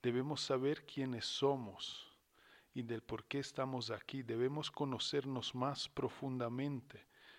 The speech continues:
más allá de las superficialidades. Eh, esta conexión interior,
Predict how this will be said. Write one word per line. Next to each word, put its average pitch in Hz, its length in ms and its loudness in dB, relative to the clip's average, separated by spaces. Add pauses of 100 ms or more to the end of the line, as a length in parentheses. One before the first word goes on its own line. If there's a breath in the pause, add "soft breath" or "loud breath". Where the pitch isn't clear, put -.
(140 loud breath)
más 127 260 2
allá 131 320 4
de 131 140 2
las 120 180 -2
superficialidades. 117 1700 0 (540 loud breath)
Eh, 101 800 -6
esta 135 280 0
conexión 139 680 0
interior, 127 680 4